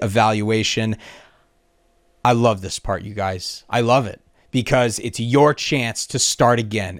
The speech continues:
Every single week, you have the chance, the unique and rare opportunity to start again. In fact,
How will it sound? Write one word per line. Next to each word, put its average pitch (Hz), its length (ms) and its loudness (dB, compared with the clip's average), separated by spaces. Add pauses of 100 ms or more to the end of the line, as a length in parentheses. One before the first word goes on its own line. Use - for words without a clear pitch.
Every 165 520 0
single 147 560 2
week, 123 360 -4
you 127 180 0
have 123 340 -2
the 123 80 -4
chance, 101 440 -4
the 131 120 -4
unique 127 560 2
and 131 280 2
rare 135 320 6
opportunity 120 760 2
to 101 100 -4
start 110 300 0
again. 104 240 0
In 131 180 0
fact, - 600 -2